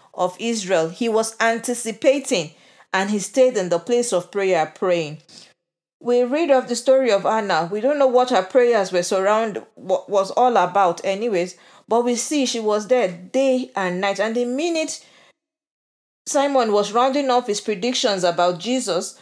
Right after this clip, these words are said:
we see Anna step up and begin to speak also to him. And then she begins to tell everybody about the Messiah. So we see that in the place of pr-, prayers, we bear things. In the place of prayer,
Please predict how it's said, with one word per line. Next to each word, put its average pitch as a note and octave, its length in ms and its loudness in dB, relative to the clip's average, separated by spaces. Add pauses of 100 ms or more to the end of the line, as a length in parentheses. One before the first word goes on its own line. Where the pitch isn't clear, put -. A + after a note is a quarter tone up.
(200)
we G#3 140 -6
see D4+ 260 -4
Anna C4 320 0
step B3 300 -2
up A3 120 -4
and F#3+ 160 -2
begin G#3+ 300 -4
to G3+ 140 -8
speak A#3+ 440 -6
also A#3 380 0
to F3+ 200 -4
him. F#3 360 -6 (260)
And G3+ 180 -4
then B3+ 140 2
she B3+ 100 -4
begins G#3+ 320 -4
to F#3+ 100 -10
tell A#3+ 280 0
everybody G3+ 800 -2 (340)
about A3+ 580 0 (200)
the F3 260 -6
Messiah. F#3+ 720 0 (1000)
So C#4+ 160 2
we C4+ 160 0
see F4 260 -2
that G#3+ 400 -2 (300)
in B3+ 140 0
the A#3+ 100 4
place D4+ 340 0
of F#3+ 300 -2
pr-, G3 100 -10
prayers, F#3+ 600 0 (120)
we A3+ 280 -2
bear G3+ 520 0
things. F#3+ 500 -8
In G#3+ 180 -6
the A3+ 100 0
place C#4+ 360 -4
of G3+ 280 -2
prayer, A#3 440 2